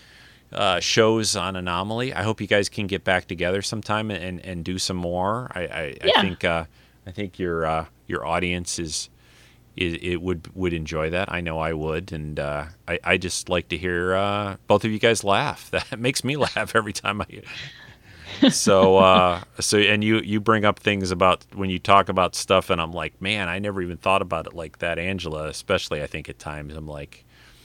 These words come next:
Speaker 1: she cracks me up. But anyway, um, but
Speaker 2: Hmm.
Speaker 1: yeah, you guys stay safe down there. Thanks for doing this. Hang on, hang on a
Speaker 2: Sure.
Speaker 1: second. One more thing for the podcast listeners. I, I had said that for the Patreon folks, there's gonna be a, a contest,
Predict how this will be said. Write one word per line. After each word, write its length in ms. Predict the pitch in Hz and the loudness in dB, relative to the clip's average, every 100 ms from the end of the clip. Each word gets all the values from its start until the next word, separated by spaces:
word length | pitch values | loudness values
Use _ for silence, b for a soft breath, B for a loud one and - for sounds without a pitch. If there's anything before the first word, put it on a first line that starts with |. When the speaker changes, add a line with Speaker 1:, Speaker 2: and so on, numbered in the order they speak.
| b b | b b
Speaker 1:
she 180 | - - | -10 -8
cracks 340 | - 80 76 - | -2 -2 -2 -8
me 80 | 73 | -10
up. 140 | 73 - | -10 -6
But 140 | 82 | -2
anyway, 460 | 95 76 69 67 - | -2 -2 -8 -12 -12
um, 460 | 90 78 78 76 73 - _ _ | -8 -8 -8 -12 -16 -20 _ _
but 160 | 185 | -2
Speaker 2:
Hmm. 80 | - | 2
Speaker 1:
yeah, 200 | 139 139 | 6 6
you 180 | 82 101 | 4 2
guys 180 | 120 120 | 2 4
stay 180 | - 113 | 2 2
safe 320 | - 120 113 | 4 4 4
down 240 | 113 110 107 | 0 0 -2
there. 280 | 104 110 | -4 -4
Thanks 280 | 110 110 107 | -6 -8 -6
for 80 | 113 | -6
doing 300 | 104 98 104 | -2 0 0
this. 200 | 110 107 | -4 -2
Hang 180 | - 110 | -2 -2
on, 220 | 104 101 95 | 0 -2 -4
hang 220 | 92 101 | -6 -4
on 120 | 98 | -4
a 40 | 95 | -2
Speaker 2:
Sure. 100 | 269 | 0
Speaker 1:
second. 300 | 92 110 98 B B B - | 0 -2 -6 B B B 2
One 180 | 117 151 | 4 8
more 160 | 147 | 6
thing 220 | - 135 123 | 6 2 0
for 100 | 110 | -2
the 100 | 101 | 2
podcast 520 | 107 113 113 98 - | 4 4 4 2 2
listeners. 520 | 101 - 98 90 82 | 0 0 -2 -2 -2
I, 180 | 87 90 - | -4 -4 -4
I 80 | 90 | -6
had 200 | 92 101 | -6 -4
said 240 | - 139 | -4 0
that 160 | 127 95 - | 0 0 -6
for 160 | - 101 | -8 -6
the 80 | 90 | -4
Patreon 540 | 110 117 - 98 82 | -2 -2 0 -2 0
folks, 300 | - 87 - | 0 -2 -2
there's 140 | 90 82 | -6 -4
gonna 180 | 92 | -4
be 140 | 85 82 | -2 -2
a, 80 | 76 B B B B | -4 B B B B
a 60 | - | -16
contest, 720 | - 110 98 - 90 - - | -2 0 0 -2 -2 -2 -12